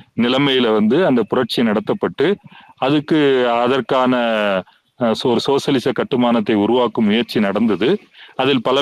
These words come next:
பின்னடைவுகள், பல பிரச்சனைகள் ஏற்பட்டது. அதுல சு-, ஆ, அது வந்து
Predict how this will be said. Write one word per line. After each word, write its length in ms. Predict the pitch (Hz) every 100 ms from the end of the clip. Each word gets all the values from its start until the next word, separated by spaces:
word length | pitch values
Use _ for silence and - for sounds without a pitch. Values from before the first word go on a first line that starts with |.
| 123
பின்னடைவுகள், 680 | 135 139 127 117 110 117 175 - _ _ _
பல 200 | 120 127
பிரச்சனைகள் 540 | 110 - 143 135 120
ஏற்பட்டது. 640 | 110 104 113 101 95 170 214 - -
அதுல 240 | 135 147 139 175
சு-, 260 | 156 143 143 _ _ - 139
ஆ, 380 | 139 135 135
அது 240 | 135 151 160
வந்து 420 | 147 180 226 170